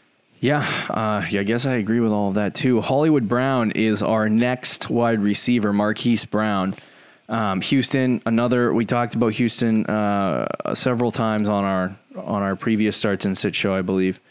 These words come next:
Um, and we talked about Houston on this episode of Sa-, how Sammy Watkins torched them because they suck. Um, Houston's doesn't have a really good pass, um, defense,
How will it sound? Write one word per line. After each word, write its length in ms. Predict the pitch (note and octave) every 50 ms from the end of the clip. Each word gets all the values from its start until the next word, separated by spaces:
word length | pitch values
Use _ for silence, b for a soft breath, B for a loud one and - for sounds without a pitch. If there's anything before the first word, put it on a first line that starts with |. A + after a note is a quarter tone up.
| b b b b b b b b b b -
Um, 540 | A2+ G#2 G2+ F#2+ F#2 F2+ F2+ F2 E2+ - -
and 140 | G2+ G#2+ G#2
we 80 | G#2
talked 240 | - A2 G#2 G2 -
about 200 | G2 G2+ G2 G2
Houston 360 | G#2 G2+ F#2 - - G2+ G2
on 240 | - - F#2+ F#2+ G2
this 200 | G#2+ A#2 A2+ -
episode 440 | G2+ F#2 - - - G#2 G2 G2+ G#2
of 100 | G2 F#2+
Sa-, 140 | - - -
how 140 | - - G#2+
Sammy 300 | G2 - G#2+ G2 F#2 F#2+
Watkins 400 | F#2+ F#2+ F#2+ F#2+ - G2 F#2+ -
torched 320 | - - A2 G#2+ G2+ - -
them 140 | G#2 F#2+
because 480 | F#2+ G2 F#2 - G2 F#2 F#2 - - - _ _ _ _ _ _ _ _
they 100 | - -
suck. 380 | D#2+ - - E2 - - - - _ B B B B B B B B B B B B -
Um, 500 | - B2 A#2 A2 G#2+ G2+ F#2+ F#2+ - - _ _ _ _ _ -
Houston's 400 | C3+ D3+ D3+ C#3+ - E3 D3 A#2
doesn't 300 | B2 B2+ B2 A#2 B2 A#2+
have 180 | A#2 A#2+ A#2 A2+
a 20 |
really 240 | A2 A2 G#2+ G#2+ G#2
good 160 | G#2 G2 -
pass, 400 | - G2+ F#2+ F#2+ G2 - - - _ _ -
um, 500 | - A#2 G2+ G2 G2 F#2 F#2 F#2 F2+ D#2+ - _ - - - - - A#2+ A#2
defense, 500 | G#2 A2 G2+ - G2+ G2 F#2+ - - -